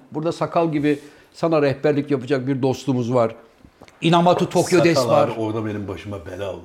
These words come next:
Speaker 1: Vallahi mi?
Speaker 2: Tabii abi. "Abi şurada duralım. Şu çölde bir şey varmış. Oraya bir bakalım. Şurada bir motosiklet fuarı varmış. Oraya gidelim." derken bizi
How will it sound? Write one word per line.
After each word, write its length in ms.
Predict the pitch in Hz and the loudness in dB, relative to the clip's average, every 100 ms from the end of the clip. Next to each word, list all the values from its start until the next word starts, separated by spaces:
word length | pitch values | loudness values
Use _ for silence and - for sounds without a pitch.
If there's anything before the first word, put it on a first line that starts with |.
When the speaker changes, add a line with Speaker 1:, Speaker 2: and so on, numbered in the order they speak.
| - 117 | -14 -8
Speaker 1:
Vallahi 280 | 123 135 98 | -4 -4 -6
mi? 40 | |
Speaker 2:
Tabii 160 | 90 92 | -10 -12
abi. 200 | - - | -16 -10
"Abi 240 | 117 113 110 | -4 -2 -4
şurada 360 | - 113 110 | -10 -8 -8
duralım. 380 | 110 110 107 104 - - - | -6 -6 -8 -10 -16 -20 -20
Şu 200 | - 113 | -14 -14
çölde 500 | - - 113 113 113 | -10 -4 -4 -4 -8
bir 40 | 107 | -10
şey 260 | - 120 | -12 -10
varmış. 260 | 113 107 104 - | -10 -12 -14 -10
Oraya 300 | 117 113 110 | -8 -6 -6
bir 140 | 110 | -6
bakalım. 420 | 110 - 113 107 - - - | -6 -4 -6 -6 -10 -20 -12
Şurada 400 | - 120 123 117 | -6 -4 -4 -4
bir 60 | |
motosiklet 680 | 123 113 117 123 - - 117 | -4 -4 -4 -8 -8 -10 -10
fuarı 400 | - 117 117 117 | -6 -2 -2 -2
varmış. 280 | 120 110 107 - | -4 -4 -8 -12
Oraya 260 | 135 117 120 | -8 -6 -6
gidelim." 440 | 120 107 104 110 139 | -6 -6 -8 -2 0
derken 580 | 165 135 139 160 214 - - - _ 123 | 2 0 0 0 0 -4 -18 -20 _ -10
bizi 500 | 117 131 143 160 | -4 -2 0 -2